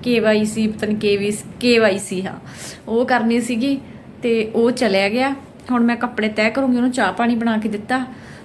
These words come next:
ਤੇ ਉਸ ਤੋਂ ਬਾਅਦ ਚਾਹ ਪਾਣੀ, ਮਤਲਬ ਪਾਣੀ ਪਹਿਲਾਂ ਬਣਾਤਾ ਸੀਗਾ, ਨਿੰਬੂ ਪਾਣੀ, ਉਸ ਤੋਂ ਬਾਅਦ ਚਾਹ ਬਣਾਈ ਸੀ, ਪੀ ਕੇ ਫਿਰ ਉਹ ਅੱਧਾ ਘੰਟਾ ਰੈਸਟ ਕਰਕੇ ਚਲਿਆ ਗਿਆ।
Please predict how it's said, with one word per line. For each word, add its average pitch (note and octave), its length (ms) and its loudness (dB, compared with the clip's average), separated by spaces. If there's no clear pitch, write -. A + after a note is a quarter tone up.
ਤੇ G#3+ 60 -2
ਉਸ A3+ 120 0
ਤੋਂ A3+ 160 0
ਬਾਅਦ G#3+ 600 2
ਚਾਹ A3 200 2
ਪਾਣੀ, A#3 240 2
ਮਤਲਬ A3 300 0
ਪਾਣੀ G#3+ 280 0
ਪਹਿਲਾਂ G#3+ 320 2
ਬਣਾਤਾ G3 420 0
ਸੀਗਾ, A#3+ 360 0
ਨਿੰਬੂ G#3 380 2
ਪਾਣੀ, A#3 380 2
ਉਸ A#3 80 -2
ਤੋਂ A3+ 160 -2
ਬਾਅਦ A#3 140 2
ਚਾਹ G3+ 220 -2
ਬਣਾਈ A#3 220 0
ਸੀ, B3 140 -4
ਪੀ A3 180 -2
ਕੇ G#3 140 -2
ਫਿਰ G#3+ 120 -2
ਉਹ G#3+ 160 2
ਅੱਧਾ A3 220 0
ਘੰਟਾ G#3 580 0
ਰੈਸਟ G3 320 -2
ਕਰਕੇ F#3 320 -2
ਚਲਿਆ D#3+ 300 -2
ਗਿਆ। - 160 -6